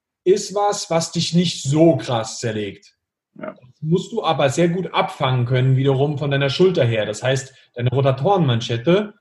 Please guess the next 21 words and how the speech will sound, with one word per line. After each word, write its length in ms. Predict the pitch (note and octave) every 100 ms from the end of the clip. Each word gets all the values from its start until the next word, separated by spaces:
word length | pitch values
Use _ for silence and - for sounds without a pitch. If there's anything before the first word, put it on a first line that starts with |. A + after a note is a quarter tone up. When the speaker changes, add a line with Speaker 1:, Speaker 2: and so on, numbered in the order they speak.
| _ _ A2+
Speaker 1:
muss 720 | B2 D#3 B3 - - - -
diese 640 | F3 G3 G3 G3 G3 - _ -
Bewegung 760 | C#3 F3 F#3 E3+ D#3+ D#3+ -
sehr 280 | - A#2+ D#3+
gut 220 | E3 E3+ E3
abfangen 400 | D#3+ - A2 G2
können. 300 | G#2+ F#2+ F#2 _ _ _ _
Das 180 | B2 A#2+
ist 280 | C3+ - -
Außen-, 380 | D#3 F3 G#3+ G#3
aber 340 | C3+ C3 -
auch 200 | D#3+ F3
Innenrotatoren, 1080 | - F#3 C#3 A#2+ A#2+ A2+ B2 A2 A2 D3+ - -
die 80 | A#2+
da 100 | A2+
sehr 360 | A#2+ D#3+ E3+ - _ _ _ _ B2
gut 200 | F3 F3
konditioniert 580 | F3 D#3+ C#3+ D3 D#3 D#3
für 140 | C3
sein 260 | A2+ G2+ G2+
müssen. 340 | G2 - F#2+